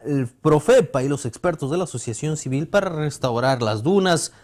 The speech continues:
de Playa Hermosa y así mitigar el impacto en esta zona de la playa", destacó.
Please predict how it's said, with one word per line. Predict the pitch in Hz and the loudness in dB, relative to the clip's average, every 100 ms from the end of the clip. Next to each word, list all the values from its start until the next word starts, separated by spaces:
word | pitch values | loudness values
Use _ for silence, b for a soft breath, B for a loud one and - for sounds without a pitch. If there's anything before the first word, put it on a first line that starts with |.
| _ | _
de | 156 | -2
Playa | 143 127 113 | 0 0 0
Hermosa | 151 175 - 143 127 | 0 0 0 -4 -4
y | 123 | -6
así | - | -4
mitigar | 156 165 110 120 135 | -6 -4 -4 -2 -2
el | 151 | -2
impacto | 110 98 147 - 92 | -6 -2 -2 -2 -8
en | 87 | -12
esta | - 92 | -10 -8
zona | 135 139 135 | -4 -4 -6
de | 117 123 | -6 -4
la | 143 | -2
playa", | 254 269 185 - _ | 0 2 2 0 _
destacó. | 139 - 139 247 - | -8 -6 2 4 4